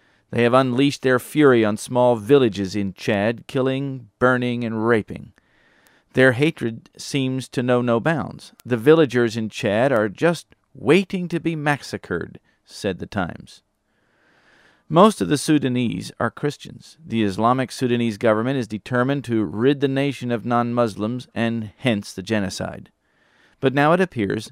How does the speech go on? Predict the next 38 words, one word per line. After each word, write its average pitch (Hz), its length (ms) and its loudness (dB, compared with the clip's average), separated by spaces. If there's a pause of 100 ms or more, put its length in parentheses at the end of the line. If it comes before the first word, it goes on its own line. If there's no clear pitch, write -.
that 113 180 -6
they 127 160 2
are 117 100 4
attempting 123 480 -4
to 123 100 -6
go 127 220 0
beyond 135 480 0
Sudan. 92 500 -8 (1040)
War 185 380 6
is 135 260 0
one 135 160 0
of 131 80 0
the 120 80 -2
terrible 135 600 -2
predictions - 840 -6
of 101 160 -4
Jesus 98 500 -6
concerning 113 580 -2
the 110 160 -2
end 107 240 -4
times. - 560 -6 (480)
Islam 147 520 4
is 135 140 0
on 135 160 0
the 131 100 0
move, 117 460 -2
and 110 220 -2
often 131 480 -2
those 127 360 2
who 123 100 -4
are 120 100 0
victimized 107 760 -4
by 98 180 0
it 110 220 -2 (500)
are 117 180 4
the 113 100 2
most 101 280 -2
vulnerable. 101 720 -2